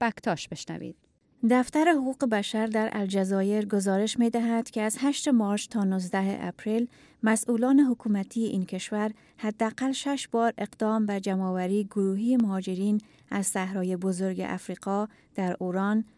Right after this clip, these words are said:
Speaker 2: دوریا و بوفریک را انجام داده است. راوینا شمداسانی، سخنگوی دفتر حقوق بشر، می‌گوید که طبق گزارش‌ها، بر محلات اعمار ساختمان در جاهایی که مهاجرین زندگی می‌کنند،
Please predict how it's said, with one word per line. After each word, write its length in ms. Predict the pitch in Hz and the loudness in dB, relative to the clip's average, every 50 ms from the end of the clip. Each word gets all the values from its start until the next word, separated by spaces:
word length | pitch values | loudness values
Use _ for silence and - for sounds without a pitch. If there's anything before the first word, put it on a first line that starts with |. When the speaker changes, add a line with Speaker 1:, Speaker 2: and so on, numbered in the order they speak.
| _ _ - - | _ _ -8 -4
Speaker 2:
دوریا 560 | 190 185 185 180 185 190 202 202 202 202 208 - _ _ _ - | -2 0 0 0 0 0 0 0 -2 -4 -4 -8 _ _ _ -6
و 100 | 196 175 | -4 -2
بوفریک 500 | 180 190 185 - - 202 202 214 208 - | -2 -2 -2 -2 -2 0 0 0 0 -2
را 260 | - 214 202 196 196 - | -4 -4 -2 -2 -4 -2
انجام 420 | 202 196 196 190 202 196 180 175 | -2 -2 0 0 0 0 -2 -2
داده 220 | 170 170 170 - | -4 -6 -6 -8
است. 360 | 170 170 170 180 - - - _ _ _ _ _ _ _ _ _ _ _ _ _ _ - | -8 -8 -8 -10 -12 -14 -16 _ _ _ _ _ _ _ _ _ _ _ _ _ _ -4
راوینا 600 | 254 226 254 254 254 254 277 269 269 302 311 339 | 0 2 4 4 4 6 6 8 8 8 6 6
شمداسانی، 920 | 320 - 294 277 254 247 233 220 226 - - 220 214 220 233 254 262 262 | 2 2 2 4 4 4 4 2 0 0 -2 0 2 4 4 4 4 2
سخنگوی 720 | 247 - 233 220 - 233 220 220 220 214 247 262 285 302 | 2 -2 -4 -4 -4 -2 -2 0 0 2 2 2 2 2
دفتر 420 | 254 220 214 214 - - 220 214 220 | 2 0 -2 -2 -4 -4 -2 -2 -2
حقوق 360 | 220 208 208 - 214 - - 196 196 | -2 -4 -6 -10 -12 -10 -8 -6 -4
بشر، 340 | 196 196 - - 208 202 | -4 -4 -4 -4 -2 -2
می‌گوید 680 | 196 196 196 190 180 202 190 196 208 220 226 240 - - _ _ _ _ _ - | 0 0 0 0 -2 -2 -2 0 0 0 0 -2 -4 -8 _ _ _ _ _ -4
که 80 | 240 | -2
طبق 320 | 233 - 302 302 302 302 302 | 0 0 0 0 0 0 0
گزارش‌ها، 800 | 240 226 208 196 202 196 190 196 196 - - 233 226 226 240 240 - - _ _ _ - | 2 2 0 0 0 0 0 -2 -2 -4 -4 -2 -2 -2 -2 -4 -8 -16 _ _ _ -2
بر 160 | 220 214 220 | 0 2 2
محلات 640 | 220 226 226 220 226 226 233 254 269 269 - 277 - | 2 0 0 -2 -2 0 0 0 0 0 -2 -2 0
اعمار 420 | 226 220 214 226 240 262 277 285 | 0 0 2 2 2 2 2 0
ساختمان 680 | 277 - - 320 311 - - 214 208 208 208 208 220 214 - _ _ _ - | 0 -2 -2 -4 -4 -4 -4 -2 -2 -2 0 -2 -2 -4 -6 _ _ _ -2
در 160 | 196 208 202 | 0 2 2
جاهایی 440 | 202 202 214 214 214 214 262 285 294 | 2 2 0 0 0 0 2 2 2
که 160 | 285 - 294 | 2 2 4
مهاجرین 520 | 269 262 240 233 220 208 226 220 226 226 220 | 4 4 4 4 0 0 0 0 2 2 2
زندگی 440 | 190 208 208 202 190 185 175 196 196 | 2 2 2 2 2 0 0 0 0
می‌کنند، 640 | 190 190 185 - - 190 196 202 196 196 202 - | 0 0 -2 -4 -4 -2 -2 0 0 -2 -4 -4